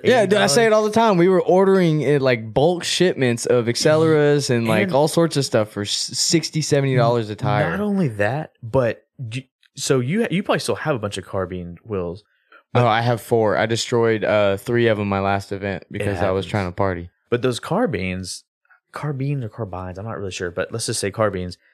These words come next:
Speaker 2: Those were, um, those were, I think it was a hundred and thirty dollars shipped, I think, per wheel.
Speaker 1: Uh,
Speaker 2: Or was it less than that?
Speaker 1: uh,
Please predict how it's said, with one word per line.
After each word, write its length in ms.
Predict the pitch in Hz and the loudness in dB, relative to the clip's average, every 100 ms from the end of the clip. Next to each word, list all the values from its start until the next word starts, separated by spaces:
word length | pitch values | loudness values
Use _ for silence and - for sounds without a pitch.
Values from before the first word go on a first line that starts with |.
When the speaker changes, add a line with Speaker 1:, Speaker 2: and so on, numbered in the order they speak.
| _ _ _ - | _ _ _ -4
Speaker 2:
Those 600 | 104 160 185 170 139 - | 0 2 4 2 0 -4
were, 520 | 117 117 117 110 - - | 0 2 4 2 0 -4
um, 440 | 104 98 92 85 - _ _ _ _ | -4 -2 -4 -10 -16 _ _ _ _
those 220 | 120 156 | -4 -4
were, 880 | 143 135 123 117 117 110 107 107 - _ _ _ _ _ _ - | -2 0 0 0 0 0 0 -2 -6 _ _ _ _ _ _ -10
I 60 | 120 | -6
think 160 | 190 | -2
it 40 | 190 | -2
was 100 | 117 | -2
a 40 | |
hundred 300 | 107 156 151 | -2 0 0
and 100 | 123 | 0
thirty 200 | 131 123 | -2 0
dollars 300 | 107 107 85 | 0 0 -4
shipped, 680 | - - - - 110 - _ | -10 -12 -10 -6 -6 -6 _
I 80 | 123 | -18
think, 300 | - 151 147 _ _ _ _ _ _ _ | -12 -12 -12 _ _ _ _ _ _ _
per 300 | - 117 104 - | -4 -2 -2 -4
wheel. 440 | - 185 202 202 190 | -4 -2 -4 -6 -8
Speaker 1:
Uh, 40 | - _ _ 117 | -14 _ _ -2
Speaker 2:
Or 140 | 120 | -2
was 160 | - 120 | 0 -2
it 40 | |
less 200 | - 165 | -4 -4
than 100 | - | -6
that? 80 | 80 | -6
Speaker 1:
uh, 340 | - - - | -8 -8 -12